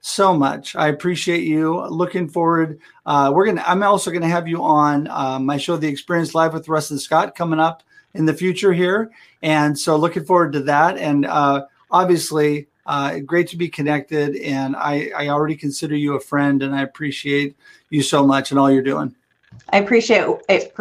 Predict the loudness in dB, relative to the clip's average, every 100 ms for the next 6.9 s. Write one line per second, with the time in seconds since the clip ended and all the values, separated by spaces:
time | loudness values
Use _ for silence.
0 | 0 4 4 4 2 2 2 0 2 2
1 | 2 2 2 4 6 6 6 4 2 2
2 | 0 0 -2 0 2 0 -2 -16 -6 -2
3 | 0 -2 -2 2 2 2 -2 0 4 4
4 | 4 0 -2 -8 -6 -4 -2 0 2 0
5 | 0 2 2 2 -2 0 -2 -2 -4 -2
6 | -4 -2 -2 0 0 -2 -2 -2 -4